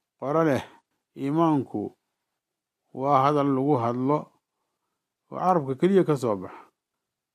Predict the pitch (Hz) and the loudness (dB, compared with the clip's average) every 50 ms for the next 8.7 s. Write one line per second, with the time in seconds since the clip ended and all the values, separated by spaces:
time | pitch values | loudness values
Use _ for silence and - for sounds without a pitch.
0 | _ _ 139 139 139 - 175 175 170 160 151 147 135 131 - 151 165 160 139 - | _ _ -10 -6 0 0 2 2 2 2 2 2 2 2 0 0 0 0 0 -2
1 | - 147 131 113 139 143 147 139 135 131 127 127 107 - - 123 135 143 147 143 | -4 -6 -4 -4 -4 -2 0 0 2 2 0 0 0 -2 -2 -2 0 0 0 0
2 | 131 123 120 135 143 151 147 143 - - _ _ _ _ _ _ _ _ - 120 | 0 0 0 0 0 0 0 -2 -6 -12 _ _ _ _ _ _ _ _ -12 -6
3 | 139 156 147 - 139 123 127 123 120 123 123 123 123 127 135 156 160 151 131 120 | -6 -6 -4 -4 -6 -4 -4 -2 -2 0 0 0 0 0 2 2 4 4 2 2
4 | 117 110 104 98 95 95 - 101 101 101 107 - _ _ _ _ _ _ _ _ | 0 -2 -2 -4 -6 -6 -8 -12 -18 -20 -20 -20 _ _ _ _ _ _ _ _
5 | _ _ - 117 113 110 113 117 139 147 147 139 123 123 123 123 123 113 - 127 | _ _ -16 -12 -10 -10 -8 -6 -4 -4 -2 -2 -4 -4 -6 -8 -8 -8 -8 -8
6 | 117 120 135 147 143 135 117 110 - _ - 131 - - 131 120 120 117 110 - | -6 -2 0 0 0 0 -2 -6 -12 _ -20 -20 -14 -12 -12 -8 -8 -8 -10 -10
7 | - 147 147 147 147 139 123 107 101 98 - _ _ _ _ _ _ 156 147 156 | -10 -8 -6 -4 -4 -4 -4 -6 -6 -10 -14 _ _ _ _ _ _ -10 -6 -4
8 | 160 147 127 - 131 123 101 - - 113 95 87 90 | -4 -4 -4 -4 -6 -6 -6 -8 -10 -10 -8 -8 -10